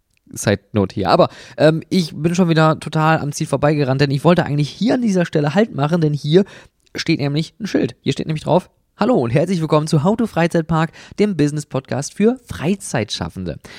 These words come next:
Mein Name ist Stefan Burian, ich bin selbstständiger Berater für die Bereiche Operations, H R und Guest Experience für Freizeitattraktionen aller Art und Größe.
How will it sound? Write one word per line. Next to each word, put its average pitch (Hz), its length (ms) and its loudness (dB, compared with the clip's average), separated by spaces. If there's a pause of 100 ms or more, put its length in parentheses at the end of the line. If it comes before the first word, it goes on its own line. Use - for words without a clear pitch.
(120)
Mein 156 140 2
Name 170 160 2
ist 170 80 0
Stefan 170 260 0
Burian, 202 380 0
ich 175 140 -6
bin 147 120 -2
selbstständiger 123 680 -2
Berater 110 440 -2
für - 200 -10
die 123 260 -2
Bereiche 110 500 -2
Operations, 104 640 -2
H 110 280 -2
R 101 160 -4
und 101 100 -10
Guest 135 220 -6
Experience 135 560 -2 (260)
für 202 140 6
Freizeitattraktionen 120 1300 0
aller 113 200 2
Art 101 240 0 (140)
und 117 260 -2 (180)
Größe. 104 540 0